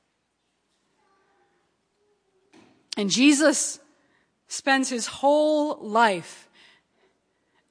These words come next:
and all his breath even to his dying breath, trying to show this. He chooses love for the weak, love for discarded people, love for compromised people.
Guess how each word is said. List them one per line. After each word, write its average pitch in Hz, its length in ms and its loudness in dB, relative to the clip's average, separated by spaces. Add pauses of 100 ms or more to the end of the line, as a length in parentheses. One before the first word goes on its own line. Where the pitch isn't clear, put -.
(260)
and 208 160 -2
all 285 240 8
his 277 240 -2
breath 208 600 -4 (340)
even 269 340 2
to 269 100 2
his 233 220 0
dying 202 480 0
breath, 165 440 -12
trying 208 440 -2
to 180 100 -10
show 202 360 -4
this. 151 480 -14 (1200)
He 185 160 -14
chooses 202 760 0
love 214 500 0 (120)
for - 140 -12
the 202 120 -6
weak, 170 520 -12 (600)
love 226 600 4
for 214 160 -4
discarded 196 720 -4
people, 151 540 -12 (300)
love 233 440 4
for 214 160 -8
compromised 185 1080 0
people. 202 500 -12